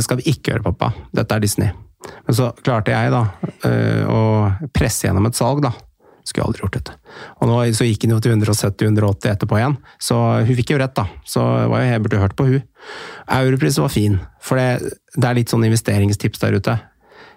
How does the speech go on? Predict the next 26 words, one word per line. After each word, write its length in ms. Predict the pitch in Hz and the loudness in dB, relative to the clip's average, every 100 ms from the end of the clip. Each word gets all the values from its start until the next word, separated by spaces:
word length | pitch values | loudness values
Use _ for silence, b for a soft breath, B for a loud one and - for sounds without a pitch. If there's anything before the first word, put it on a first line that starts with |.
| B _ | B _
Grunnen 260 | 131 120 110 | 0 2 2
til 80 | 117 | 0
at 60 | |
du 80 | 123 | 0
skal 140 | 127 | 0
ha 40 | 113 | 0
Europris 260 | 110 160 208 135 | 0 0 0 0
var 80 | |
enkel, 320 | 113 107 170 143 | 0 0 0 0
det 80 | |
er 80 | 151 | 0
der 160 | 127 113 | 0 2
vi 80 | 131 | 2
handler 240 | 113 113 | 2 2
lørdagsgodtet 560 | 110 90 90 - - 139 | 0 0 -4 -4 -2 -2
vårt. 180 | - - - _ _ _ _ _ _ _ _ _ | -2 -10 -20 _ _ _ _ _ _ _ _ _
Det 80 | 139 | 0
er 60 | 127 | 2
de 60 | 113 | 2
vi 80 | 117 | 2
bruker 260 | 113 104 104 | 0 0 0
i 60 | 107 | -2
hverdagen, 420 | 104 98 123 190 - _ _ | 0 0 0 -2 -6 _ _
og 60 | |
det 80 | |
er 40 | 120 | 0